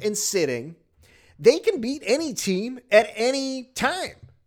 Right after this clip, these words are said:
I don't think this team is gonna trade anything, any pieces. I think we're gonna be very boring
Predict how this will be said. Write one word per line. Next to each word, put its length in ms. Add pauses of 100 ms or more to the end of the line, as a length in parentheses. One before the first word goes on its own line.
(720)
I 120
don't 240
think 180
this 180
team 240
is 120
gonna 180
trade 520
anything, 680
any 300
pieces. 520
I 80
think 220
we're 120
gonna 160
be 140
very 340
boring 760